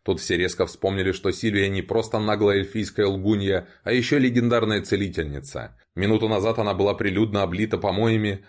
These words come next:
а сейчас к ней устремились напрямую зависящие от милости погибшего хозяина лакеи с просьбой совершить чудо.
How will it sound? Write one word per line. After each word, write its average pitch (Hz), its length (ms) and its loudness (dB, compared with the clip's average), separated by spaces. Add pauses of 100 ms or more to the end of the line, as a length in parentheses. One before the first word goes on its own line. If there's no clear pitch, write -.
а 107 100 -4
сейчас 131 360 -2
к - 60 -6
ней 131 120 2
устремились 120 580 2
напрямую 117 480 2
зависящие 113 600 0
от 107 100 -4
милости 120 380 2
погибшего 107 500 0
хозяина 104 480 0
лакеи 113 480 2
с 110 80 -6
просьбой 127 440 2
совершить 113 540 0
чудо. 85 460 -2